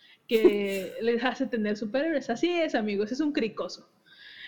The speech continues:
Speaker 1: Llamada compuesto B, para poder mantener, para poder mantener su poder y, aparte de eso, poder mantener los primeros lugares, eh, como celebridad, porque es un atleta,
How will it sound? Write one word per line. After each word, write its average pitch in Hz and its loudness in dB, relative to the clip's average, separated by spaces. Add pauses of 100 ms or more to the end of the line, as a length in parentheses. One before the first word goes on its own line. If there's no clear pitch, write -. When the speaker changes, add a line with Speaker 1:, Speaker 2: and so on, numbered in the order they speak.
(1120)
Speaker 1:
Llamada 262 2
compuesto 226 0
B, 160 -10 (420)
para 247 2
poder 254 0
mantener, 262 -2 (280)
para 233 2
poder 240 0
mantener 233 0
su 226 -8
poder 294 0 (240)
y, 302 2
aparte 240 0
de 247 2
eso, 240 -4
poder 214 0
mantener 220 0
los 226 -2
primeros 220 -2
lugares, 214 0
eh, 214 0
como 208 0
celebridad, 214 0 (240)
porque 220 0
es 208 -4
un 240 0
atleta, 240 0